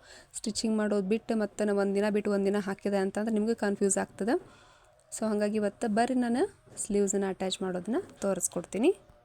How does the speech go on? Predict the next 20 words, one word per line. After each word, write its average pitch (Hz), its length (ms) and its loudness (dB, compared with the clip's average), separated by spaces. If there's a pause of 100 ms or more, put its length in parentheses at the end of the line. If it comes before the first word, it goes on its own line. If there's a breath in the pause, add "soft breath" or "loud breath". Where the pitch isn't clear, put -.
(720 loud breath)
ನೀವು 240 140 6
ಬೇಕಿದ್ರೆ 208 480 4
ಫಸ್ಟ್ 269 320 2
ಪೈಪಿಂಗ್ನೂ 240 480 4
ಮಾಡ್ಕೊಳ್ಬೋದು, 220 720 2
ಅಥವಾ 269 240 0
ನೀವು 226 140 0
ಸ್ಲೀವ್ಸ್ 226 300 -2
ಅಟ್ಯಾಚ್ 220 320 -2
ಮಾಡ್ತೀನಂದ್ರೆ 226 540 -2
ಸ್ಲೀವ್ಸ್ನೂ 208 440 0
ಕೂಡ 202 140 -6
ಅಟ್ಯಾಚ್ 185 320 -4
ಮಾಡ್ಕೊಬೋದು. 196 460 -6
ಈಗ 220 140 0
ನೋಡ್ರಿ 214 320 0
ಫ್ರಂಟ್ 202 340 -2
ಸೈಡ್ 202 280 -4
ಈ 254 140 0
ಥರ 196 200 -6